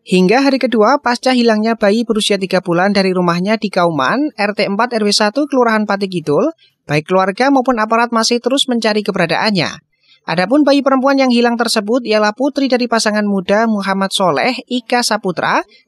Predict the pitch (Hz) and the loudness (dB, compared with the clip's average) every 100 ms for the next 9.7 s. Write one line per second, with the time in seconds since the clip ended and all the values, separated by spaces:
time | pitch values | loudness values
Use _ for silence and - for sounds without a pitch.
0 | - 160 165 185 226 240 233 226 254 226 | -4 0 2 2 2 2 0 0 -4 -4
1 | 220 226 214 185 214 214 214 262 294 226 | -2 0 2 0 -2 -4 0 0 0 0
2 | 214 196 220 262 226 196 170 170 180 226 | 0 0 2 2 2 0 0 0 0 0
3 | 240 214 208 185 202 233 - 202 196 190 | 0 0 0 0 0 0 -2 0 0 0
4 | 247 196 151 - _ _ 170 165 262 269 | 0 -2 -4 -10 _ _ -2 0 2 0
5 | 233 202 180 185 233 160 78 - _ _ | 0 0 0 0 0 0 -4 -12 _ _
6 | _ _ _ - 151 175 214 254 302 285 | _ _ _ -12 -4 -2 0 0 0 0
7 | 262 294 285 254 247 233 190 190 226 285 | 2 2 2 0 2 0 0 0 0 0
8 | 254 226 214 208 196 208 240 226 - 240 | -2 -2 0 0 0 2 0 0 0 0
9 | 262 214 175 175 160 190 294 | 2 2 0 0 0 0 0